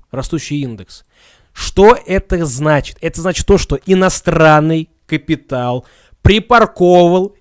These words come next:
деньги в Российскую Федерацию, в российский рынок. Был спрос на облигации федеральных займов. Понимаете, в чем факт? Затем с мая девятнадцатого года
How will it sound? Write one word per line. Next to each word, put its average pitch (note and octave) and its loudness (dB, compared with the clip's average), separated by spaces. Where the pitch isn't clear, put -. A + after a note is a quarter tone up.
деньги E3+ 0
в C3+ -8
Российскую D#3 -4
Федерацию, C3+ -10
в C#3 -8
российский G3 -2
рынок. E3+ -4
Был F#3 0
спрос - 2
на E3 -2
облигации D3+ 0
федеральных D#3+ -4
займов. C3 -6
Понимаете, D3+ -4
в - -20
чем B2+ -14
факт? - -18
Затем G#3 2
с - -6
мая F#3 2
девятнадцатого F3 0
года D3 -4